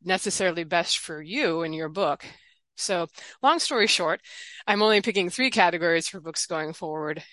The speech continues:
I think I did go and ask them to take that one out of some of the categories too, but I have so, you know, guys, I have, like, over a hundred <laughs> novels out there, so I'm not gonna bother with the other ones. But going forward,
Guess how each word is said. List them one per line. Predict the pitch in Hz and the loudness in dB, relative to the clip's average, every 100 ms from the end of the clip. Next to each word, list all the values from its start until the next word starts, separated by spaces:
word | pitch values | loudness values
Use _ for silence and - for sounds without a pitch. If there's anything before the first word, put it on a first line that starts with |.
| - | -8
I | 170 | -4
think | 277 285 | 0 4
I | 208 | 4
did | 151 180 | 4 2
go | 185 180 165 | 4 2 2
and | 165 | 4
ask | 151 165 - | 4 4 0
them | 170 | -8
to | - 151 | -10 -4
take | - 165 - | 0 -2 0
that | 160 165 | 2 2
one | 170 160 | 0 -2
out | 160 165 | 0 0
of | 170 | -2
some | 202 185 | -4 -4
of | |
the | 180 | -2
categories | - 180 175 175 160 | 2 2 2 -2 -2
too, | - 175 | -4 -4
but | 165 165 | 0 4
I | 185 | 6
have | 185 165 | 4 0
so, | - 156 | -2 -6
you | 165 | -8
know, | 147 | -6
guys, | 143 147 156 | -4 -4 -4
I | |
have, | 160 160 | -4 -4
like, | 156 156 | -6 -10
over | 185 | -10
a | 165 | -10
hundred | 175 160 160 | -10 -10 -8
<laughs> | |
novels | 156 160 277 247 - | -2 2 4 2 4
out | 247 220 | 4 6
there, | 240 220 | 6 6
so | 226 180 - - - | 6 0 -4 -10 -4
I'm | 233 | 2
not | 240 | 2
gonna | 226 202 | 2 4
bother | 180 170 180 | 4 4 2
with | 175 165 | -4 -4
the | 165 | -2
other | 156 | -2
ones. | 165 160 165 | -2 -4 -6
But | 170 | -2
going | 220 226 | 0 0
forward, | 214 196 190 185 | 0 -2 0 -2